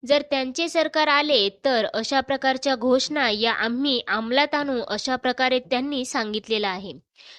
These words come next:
त्याचप्रमाणे शिंदे सरकार जे आहे, ते आता आपल्याला पंधराशे रुपये लाडक्या बहिणींसाठी देत आहे. त्यांनी सांगितलेलं आहे की आम्ही एकवीसशे रुपये देऊ. त्याचप्रमाणे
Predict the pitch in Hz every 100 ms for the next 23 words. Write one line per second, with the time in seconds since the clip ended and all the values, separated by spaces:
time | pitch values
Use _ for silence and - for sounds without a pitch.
0 | _ 320 339 - 330 320 285 220 233 254
1 | 240 262 285 285 277 285 254 277 269 262
2 | 220 185 - 220 202 214 262 233 185 -
3 | _ - 214 - 262 285 247 208 - 226
4 | 226 262 277 285 277 277 214 208 202 208
5 | - 285 285 254 254 254 240 285 262 220
6 | 208 185 196 139 - _ _ _ _ 294
7 | 294 349 359 330 311 294 311 311 302 302
8 | 247 220 240 - 220 269 285 233 - 226
9 | - 269 - 277 233 226 247 240 180 156
10 | _ _ - _ 320 339 339 339 320 330
11 | 269 208